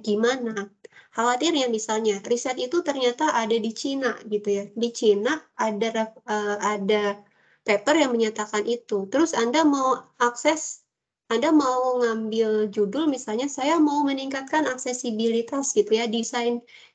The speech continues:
U I untuk meningkatkan aksesibilitas untuk aplikasi belajar." Nah, paper itu, itu kan dibuat dengan kondisi partisipannya adalah warga Cina di sana gitu.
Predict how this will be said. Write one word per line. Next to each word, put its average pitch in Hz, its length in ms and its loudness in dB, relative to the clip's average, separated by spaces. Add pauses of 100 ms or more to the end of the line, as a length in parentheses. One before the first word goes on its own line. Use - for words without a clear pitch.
U 240 80 8
I 269 180 2
untuk 285 300 -4
meningkatkan 247 500 -2
aksesibilitas 226 880 -2
untuk 240 300 -4
aplikasi 240 560 0
belajar." 202 500 2 (960)
Nah, 202 240 2 (480)
paper 294 400 4
itu, 339 400 4
itu 269 320 -6
kan 349 160 4
dibuat 226 640 -2
dengan 254 320 2
kondisi 277 480 2
partisipannya 247 960 -2
adalah 247 260 -2
warga 240 400 2
Cina 262 480 0
di 233 140 -4
sana 226 340 -2 (160)
gitu. 196 320 -6